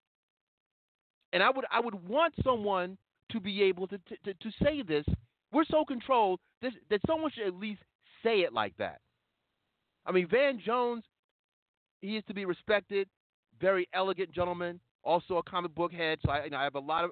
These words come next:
a lot of respect for Van Jones. But he called it out but he didn't go deep enough. My thinking is, next go around, a black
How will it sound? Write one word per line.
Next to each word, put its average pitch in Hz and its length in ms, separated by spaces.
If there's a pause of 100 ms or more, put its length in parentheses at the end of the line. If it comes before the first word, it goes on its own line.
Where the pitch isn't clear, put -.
a 139 60
lot 160 340
of 151 260 (300)
respect 175 420
for 143 80
Van 117 320
Jones. 95 320 (480)
But - 120 (380)
he 196 200
called 240 320
it 202 60
out 214 280 (580)
but 160 120
he 175 100
didn't 196 140
go 190 120
deep 170 260
enough. 156 280 (540)
My 196 220 (100)
thinking 175 300
is, 156 240 (360)
next 202 320
go 240 220
around, 139 520 (320)
a 131 80
black 185 360